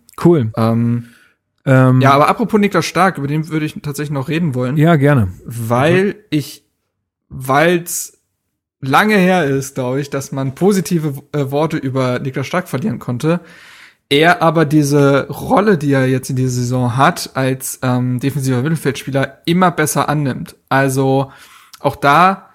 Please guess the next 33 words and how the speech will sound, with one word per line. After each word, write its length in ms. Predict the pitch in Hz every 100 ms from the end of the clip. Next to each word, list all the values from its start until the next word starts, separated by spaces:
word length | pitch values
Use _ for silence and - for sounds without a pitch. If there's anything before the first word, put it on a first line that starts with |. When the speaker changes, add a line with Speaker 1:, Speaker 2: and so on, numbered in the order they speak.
| _ _ _ _
Speaker 2:
äh, 180 | 151 147
Mittelfeldspieler 1200 | 139 165 156 165 147 - - 156 - - 156 135
typisch, 420 | - 196 208 196 156
wenn 140 | 156
er 100 | 147
viel 260 | - 170 156
richtig 380 | 165 - 175
macht, 420 | 170 175 196 - - _ _ -
ist 160 | 160
es 140 | 147 139
wenig 240 | 160 160
spektakulär 960 | - 156 160 - 143 127 135 175 190 -
und 320 | 156 151 143
man 200 | 143 135
redet 360 | 147 175 175
eigentlich 300 | 135 131 123
wenig 260 | 131 135 127
über 160 | 131 127
ihn. 280 | 143 170 - - - _ - -
Aber 240 | 139 147
ich 100 | 135
finde, 240 | - 180
dass 200 | 180 156
er 80 | 160
diese 240 | 147 135 135
Rolle 240 | 143 185
als 220 | 160 139
Sechser 540 | 165 - 160 156 - -
immer 220 | 175 175
besser 320 | 156 - 156
einnimmt, 460 | 139 151 131 123 -
indem 340 | 135 139 147
er 360 | 147 143 143